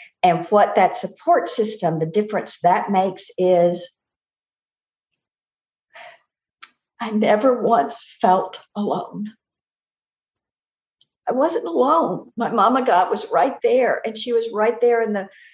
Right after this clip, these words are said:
the voices and texts and emails. And sometimes, I mean, I've done this in a pandemic, but eventually now in the hugs and, and bodies of, of supportive people. Um,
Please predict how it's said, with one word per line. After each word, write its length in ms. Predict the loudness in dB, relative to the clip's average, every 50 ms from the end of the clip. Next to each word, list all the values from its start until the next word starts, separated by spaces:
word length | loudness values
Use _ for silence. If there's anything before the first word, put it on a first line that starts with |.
| _ _ _ _ _ _
the 280 | -8 -2 0 0 0 0 2
voices 460 | 4 4 4 4 2 2 0 2 2
and 200 | 0 0 0 -4
texts 440 | -2 0 2 2 2 0 -4 -4 -4
and 160 | -4 -4 -4 -2 -2
emails. 540 | 0 2 4 4 4 4 4 2 0 0
And 160 | -2 -2 -2 -2
sometimes, 600 | -4 -2 -2 -2 -4 -4 -4 -4 -4 -4 -4 -4
I 40 | -4
mean, 140 | -2 0 0
I've 240 | 0 0 -2 _
done 200 | 2 2 2 4
this 180 | 2 0 0 -2
in 100 | -4 -4
a 60 | -4
pandemic, 640 | -4 -2 -2 -2 0 2 0 2 2 0 -2 -2 -2
but 160 | -2 0 0
eventually 500 | 0 0 0 0 0 0 -2 -2 -2 -2
now 320 | 0 0 2 2 2 2 2
in 120 | 0 -2
the 120 | -4 -8 -8 _ _ _
hugs 560 | -16 -6 -2 0 0 0 0 -2 -6 -6 -6
and, 260 | -6 -6 -6 -8 -12 -16 _ _ -20 -20 -20 -20 -20 -20 _ _ -8
and 340 | -4 -2 -2 -2 -2 -4 -6 -14 _ _ _ _ _
bodies 680 | 2 4 4 6 6 4 4 4 4 4 2 2 0 2 2
of, 240 | 4 2 2 0 -2 -10 _ _ _ _ -2
of 180 | -2 -2 -2 -2
supportive 760 | -6 -6 -4 -4 -4 -4 -2 0 2 2 2 2 -2 -6 -10
people. 800 | -6 -2 0 0 0 0 0 2 4 4 4 2 0 -4 -14 _ _ _ _ _ _ _ _ _ _ _ _ _ _ _ _ _ _ _ _ -8
Um, 640 | -4 -2 -2 -2 -2 -2 -2 -2 -2 -2 -4 -8